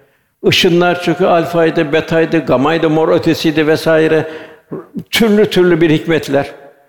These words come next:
Daha insanın keşfedemediği birçok hikmetler. Velhasıl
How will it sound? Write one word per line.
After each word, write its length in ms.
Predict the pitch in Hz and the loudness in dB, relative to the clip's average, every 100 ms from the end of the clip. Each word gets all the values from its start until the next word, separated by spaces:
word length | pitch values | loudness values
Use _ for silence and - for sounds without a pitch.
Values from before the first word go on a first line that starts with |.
| _ - _ | _ -20 _
Daha 120 | 151 190 | -2 0
insanın 440 | 185 160 202 190 | 0 0 0 0
keşfedemediği 920 | - 202 - 185 180 214 190 165 170 | 0 0 0 0 2 2 2 2 0
birçok 520 | 165 - 165 - 127 - - _ _ - 156 | 0 0 -4 -4 -12 -14 -20 _ _ -8 -4
hikmetler. 580 | 170 165 151 - 143 - - - - _ _ _ - | -2 -2 -4 -2 -2 -4 -14 -20 -20 _ _ _ -4
Velhasıl 640 | 151 160 165 143 - 185 | -2 0 0 -2 -2 -4